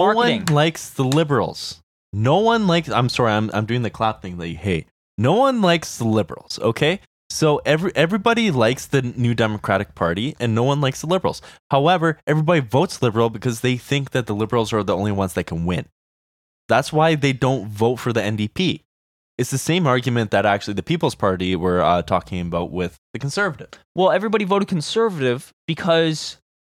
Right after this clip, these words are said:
Speaker 1: there was no right-wing party until, like, last election.
Speaker 2: Well,
Speaker 1: Till
Speaker 2: Conservatives
Speaker 1: twenty nineteen.
Speaker 2: are a pretty right-wing party.
Speaker 1: Yes, and
Speaker 2: There was no
Speaker 1: really
Speaker 2: far, far right-wing party
Speaker 1: Yeah.
Speaker 2: until the People's Party.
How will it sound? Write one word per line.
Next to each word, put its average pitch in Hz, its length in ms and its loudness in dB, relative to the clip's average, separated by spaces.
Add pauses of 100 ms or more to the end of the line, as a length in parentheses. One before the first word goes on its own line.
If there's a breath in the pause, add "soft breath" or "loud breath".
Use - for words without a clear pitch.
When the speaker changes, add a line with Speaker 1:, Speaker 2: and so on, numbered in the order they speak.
(260)
Speaker 1:
there 175 100 2
was 175 380 2
no 180 160 4
right-wing 131 380 2
party 123 400 0
until, 151 480 -2
like, 143 180 0
last 127 400 0
election. 147 600 -2 (600)
Speaker 2:
Well, 104 160 0
Speaker 1:
Till - 80 -8
Speaker 2:
Conservatives 123 440 2
Speaker 1:
twenty 98 80 0
nineteen. - 160 -2
Speaker 2:
are 95 240 2
a 87 120 -6 (120)
pretty 87 180 -2
right-wing 82 580 -6 (220)
party. 80 320 -8 (720)
Speaker 1:
Yes, 131 600 -2 (400)
and 131 260 -2
Speaker 2:
There 113 80 2
was 147 120 2
no 127 140 2
Speaker 1:
really 117 60 0
Speaker 2:
far, 120 460 2
far 139 400 2
right-wing 78 460 -6
party 78 460 -8
Speaker 1:
Yeah. 92 440 -12 (240)
Speaker 2:
until 95 420 -2
the 90 120 -4
People's 82 400 -6
Party. 76 460 -4